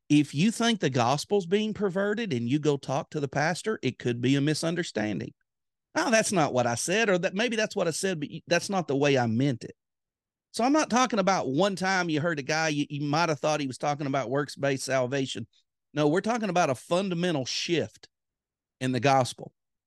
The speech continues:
We've gone from a biblical proclamation of the gospel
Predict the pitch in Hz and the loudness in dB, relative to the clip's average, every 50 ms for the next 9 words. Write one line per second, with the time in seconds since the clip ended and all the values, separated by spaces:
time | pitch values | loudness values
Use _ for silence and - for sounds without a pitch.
0 | _ _ _ 131 143 - 143 170 202 185 160 147 185 196 202 208 202 190 - - | _ _ _ -2 -2 2 2 2 2 2 0 0 0 2 2 2 2 0 -2 -2
1 | - 160 151 139 131 - 131 135 131 120 113 110 107 139 160 190 180 202 202 202 | -2 0 0 0 -2 0 0 0 0 0 -4 -4 -2 -2 0 0 0 -2 -2 -2
2 | - 185 175 - - 180 180 170 - 170 147 151 170 170 160 - - 147 151 139 | -2 -4 -4 -2 0 0 0 0 -2 -4 -4 -2 0 -2 -2 -2 -4 -4 -4 -4
3 | 120 135 127 147 151 156 160 156 - - 165 160 156 - | -4 0 2 2 2 2 2 0 -2 -2 0 0 0 -2